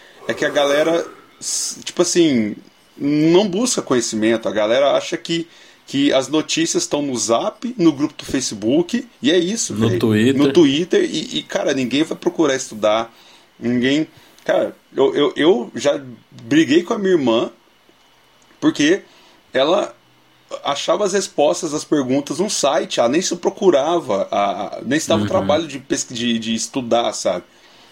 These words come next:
Speaker 1: Tá aqui, salmão na roda, ajuda pra caralho, mas, véi, to-, todo, a, a galera tudo tá, tipo assim, tem tudo na mão, sabe? Antigamente, eu, eu ainda peguei a Barça, a enciclopédia Barça.
Speaker 2: <laughs>
Speaker 1: Teve um, teve um, eu lembro direitinho.
Speaker 2: É.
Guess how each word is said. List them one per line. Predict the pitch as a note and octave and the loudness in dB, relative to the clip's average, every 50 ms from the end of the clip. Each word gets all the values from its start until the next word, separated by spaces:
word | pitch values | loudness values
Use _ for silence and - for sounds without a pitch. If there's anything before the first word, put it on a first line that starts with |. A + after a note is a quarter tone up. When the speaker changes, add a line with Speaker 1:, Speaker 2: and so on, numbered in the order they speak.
| _ _ _ - | _ _ _ -2
Speaker 1:
Tá | - G3 | -2 -2
aqui, | G#3 - A3+ G3+ D#3+ D3 | 0 0 0 0 0 0
salmão | - - E3 D#3+ D3+ C3 A#2+ A#2+ | 0 0 -2 0 0 2 2 2
na | A#2+ A#2+ | 2 0
roda, | - D3+ - - - - | 0 0 0 0 0 -4
ajuda | G2 G2 - - | -6 -4 -6 -6
pra | - G#2+ | -6 -6
caralho, | - - - - - F3+ E3+ C#3 | -6 -6 -4 -2 -2 -2 -2 -2
mas, | A2 G#2+ G3+ - | -4 -4 -4 0
véi, | B2+ C#3 B2 G#2+ - - - - - - - - - _ _ _ _ _ - - _ _ | 0 0 0 -2 -6 -12 -20 -20 -20 -20 -20 -20 -20 _ _ _ _ _ -20 -20 _ _
to-, | - - F#2+ A2 B2 | -10 -6 -2 -2 -2
todo, | - D3+ D#3+ F#3+ F#3 - | 0 2 2 2 2 0
a, | - B2 - - - B2 - - - - | -4 -4 -6 -6 -10 -10 -10 -10 -8 -4
a | - G#2 A#2 | 0 0 0
galera | C3 C3+ D3+ C#3+ C#3+ C3+ C#3+ E3 F3+ | 2 2 0 0 2 2 2 0 0
tudo | F3 - - E3+ F#3 F3+ G#3+ A#3 G3 | -2 -2 -4 -4 -4 -4 -8 -8 -4
tá, | - - - | -2 -2 -2
tipo | - - - - | -2 -6 -6 -6
assim, | - - A3 G3 D#3+ B2 G#2+ G2 A#2 - _ - | -4 -2 -2 0 0 0 0 -2 -4 -8 _ -2
tem | C#3+ E3 | -2 -2
tudo | E3 - E3 D#3 D3 | 2 4 2 4 4
na | F#3 A3 | 2 0
mão, | G#3 G3 G3 G#3+ G#3+ | 2 0 0 0 0
sabe? | - - A#2 A2 A2 G2+ A2 | -2 0 0 -2 0 0 -2
Antigamente, | A2 G2+ - C3+ D3+ D3+ C#3 A#2 A#2+ D#3 - | -2 -2 -2 -2 -2 -2 0 0 0 0 0
eu, | B2 - - | -2 -2 2
eu | A#2+ B2+ D#3+ F3 | 2 4 6 6
ainda | F3+ G3+ G#3+ B3 A#3+ | 4 2 0 -2 -4
peguei | - - A3 F3 B2+ C#3+ E3+ G3 F#3+ | -2 0 0 2 4 4 2 2 2
a | D#3 | 0
Barça, | A2+ A2 G2+ G2 F#2+ F2+ - - - - F#2 - _ | 0 0 0 0 0 -2 -4 -8 -10 -10 -14 -18 _
a | - F#2 F#2 F#2 | -6 -4 -4 -4
enciclopédia | F#2+ - A2 - G2+ G#2 - A2 G2+ G#2+ | -4 -6 -6 -6 -6 -4 -4 -2 -2 -2
Barça. | G2 G2 F#2+ F#2+ F#2 F2+ F#2 | -2 0 0 0 2 2 2
Speaker 2:
<laughs> | F2+ F#2+ G#2 F#2 - G#3+ A3 A3+ G#3+ - G#3 - - G#3+ - - - - - D4 - - D#4+ | 4 4 4 4 4 2 2 2 0 0 -2 -2 -2 -4 -2 -2 -2 -2 -4 -8 -2 -2 0
Speaker 1:
Teve | - A#2+ A#2 | 2 2 2
um, | B2+ D#3 E3 D3+ C3+ A#2+ | 4 4 4 4 2 0
teve | A2+ - C#3 C#3 | -4 -4 -2 0
um, | D#3+ D#3 | 2 2
eu | C3+ C3 | 2 2
lembro | C#3+ D#3+ D#3+ | 2 0 2
direitinho. | D3+ G3 - - - - - - C#3 C3+ A#2+ G2 - - - | 2 2 4 4 4 2 2 0 -2 -2 -4 -4 -8 -12 -10
Speaker 2:
É. | - A2 A2+ A2 A2 G#2+ G#2+ A2 A2+ B2 B2+ | -4 2 4 6 6 6 6 6 4 4 2